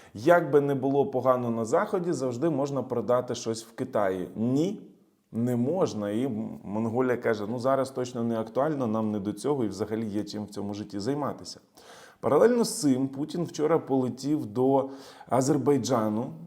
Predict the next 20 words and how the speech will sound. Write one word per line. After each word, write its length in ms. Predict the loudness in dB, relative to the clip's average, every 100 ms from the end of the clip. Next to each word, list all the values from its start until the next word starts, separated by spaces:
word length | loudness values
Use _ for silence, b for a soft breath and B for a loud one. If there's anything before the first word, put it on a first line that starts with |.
| -18
де 240 | -8 -2 -2
зустрічався 760 | -2 -8 -4 0 0 0 -4
з 360 | -4 -2 0 0
Алієвим. 640 | 0 0 0 -2 -2 -2 -4
Інститут 400 | -6 -6 -6 -4
вивчення 420 | -4 -6 -6 -6
війни 300 | -4 -2 -2
каже, 280 | -2 -4 -4
що 160 | -10
це 180 | -4 -2
насправді 580 | 0 -2 0 2 2 2
він 220 | -2 -2
відвертає 960 | -2 -4 -4 0 0 2 4 4 4 0
увагу 640 | 0 0 4 4 4 0
від 160 | -4 -4
незручної 640 | -4 -4 -8 -6 -4 -4
ситуації 600 | -4 -6 -2 -2 -4 -8
в 20 |
Україні. 460 | -8 -4 -4 -4 -6
Неправда. 580 | -6 -6 -6 -10 -10 -16